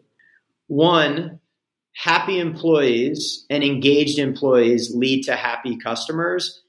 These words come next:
Happy customers spend more money and do more business with you." And he literally boiled our entire business down to those three things. What that means to us, and, and thankfully we've always done this since day one, is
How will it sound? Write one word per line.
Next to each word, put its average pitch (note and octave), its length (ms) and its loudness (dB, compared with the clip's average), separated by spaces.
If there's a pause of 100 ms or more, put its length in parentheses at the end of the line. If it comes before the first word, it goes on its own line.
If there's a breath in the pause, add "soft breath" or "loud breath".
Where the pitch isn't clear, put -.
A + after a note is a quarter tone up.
(100)
Happy D#3 460 -2
customers B2+ 840 -4
spend C3+ 440 -2
more B2+ 220 0
money A#2+ 320 0
and A2+ 140 0
do A#2 140 2
more A2+ 180 4
business G#2 480 0
with G2 220 -4
you." F2 160 -6 (680)
And D3+ 100 2
he D#3+ 140 2
literally F3 480 4
boiled C3+ 640 2 (380)
our D3+ 120 2
entire D3+ 380 -2
business C3 440 -2
down A#2+ 240 -2
to A#2+ 80 -4
those A#2 300 -2
three A2+ 260 0
things. E3 560 -6 (1200)
What F3+ 360 2
that F#3+ 560 0 (680)
means D#3+ 640 2
to - 200 -4
us, C3+ 300 0
and, C3+ 180 -8
and C3+ 220 -4
thankfully F3 480 2
we've C#3 200 4
always C3+ 300 6
done B2 260 0
this - 400 0
since A#2+ 260 -2
day A#2 200 2
one, A#2 480 0
is C#3 560 2